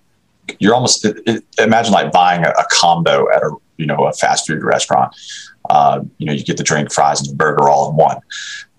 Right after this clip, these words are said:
That's what a business owner's policy is like. It's, it's, it's usually reserved for lower risk industries,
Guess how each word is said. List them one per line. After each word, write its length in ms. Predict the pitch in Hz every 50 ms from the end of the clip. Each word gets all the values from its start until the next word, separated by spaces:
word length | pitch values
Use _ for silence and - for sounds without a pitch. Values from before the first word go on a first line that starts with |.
| _ -
That's 220 | 95 92 90 -
what 100 | - -
a 40 | -
business 320 | - 82 - 78 78 - -
owner's 240 | 73 71 67 -
policy 400 | - 73 67 65 62 - - -
is 160 | - - - -
like. 300 | 71 69 - - _ _ -
It's, 440 | - - - - - - - - -
it's, 280 | - - - - - - 82 78 73 - _ -
it's 260 | 80 69 - - -
usually 420 | 92 104 110 107 110 104 98 90 85
reserved 520 | 85 87 78 78 78 82 85 85 85 85 - -
for 220 | - 87 80 78
lower 280 | 76 82 87 92 90 85
risk 300 | 78 78 80 80 - -
industries, 640 | 76 73 73 - - - 73 76 - - - -